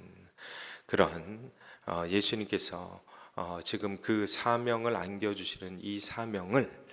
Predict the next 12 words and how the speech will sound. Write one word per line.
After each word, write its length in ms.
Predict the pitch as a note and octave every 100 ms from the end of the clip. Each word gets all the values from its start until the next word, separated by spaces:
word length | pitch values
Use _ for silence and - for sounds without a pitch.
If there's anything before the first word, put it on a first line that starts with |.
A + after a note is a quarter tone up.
| - - -
우리도 380 | - G2 G2+ G#2
동일하게 520 | - G#2+ A2 G2+ G2
받아야 340 | G2 F#2 F#2 F2+
될 120 | F2
줄로 220 | - F#2
믿습니다. 840 | F#2 E2 - F2 E2 E2 F2 E2+ -
예수와 520 | G#2 A2 - A2 G#2 G2+
함께라면, 1040 | G#2+ G#2 G#2 F#2+ F2 F2+ E2+ F2+ F2+ G2 - - - - -
주 280 | B2 A2+
예수와 960 | A2 A2 - - A2+ G#2 G#2 G#2 G#2 -
언제나 520 | - G2 G2 G2+ F#2+ F#2
동행한다면, 1400 | - A2 G#2 A2 G#2 G2+ G2 - F2+ F2 E2+ E2+ E2